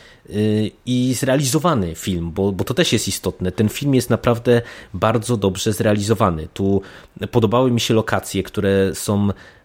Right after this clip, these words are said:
e, z jednej strony dosyć, e, wydawałoby się standardowe, ale, e, zostały dobrze wykorzystane i w przemyślany sposób wykorzystane.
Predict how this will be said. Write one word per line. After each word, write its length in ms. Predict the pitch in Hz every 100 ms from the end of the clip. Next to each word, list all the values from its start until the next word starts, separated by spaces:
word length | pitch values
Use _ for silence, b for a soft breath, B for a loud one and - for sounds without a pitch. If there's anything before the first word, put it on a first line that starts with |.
| -
e, 220 | 98 98 - _ _
z 100 | 107
jednej 240 | 131 151 147
strony 440 | - 139 139 127
dosyć, 720 | 92 127 123 131 123 - -
e, 220 | 101 107
wydawałoby 600 | - 104 110 107 117 104
się 140 | - 113
standardowe, 720 | - 110 98 107 104 90 80
ale, 300 | 92 98 95
e, 40 | B B B - 98 98 101
zostały 580 | 98 104 - 127 127 104 - - - -
dobrze 300 | 120 131 147
wykorzystane 760 | 120 117 113 113 - 98 98 101
i 120 | 98
w 60 | -
przemyślany 580 | - 110 - 123 101
sposób 380 | 98 - - 87
wykorzystane. 800 | 92 - 90 90 - 85 90 101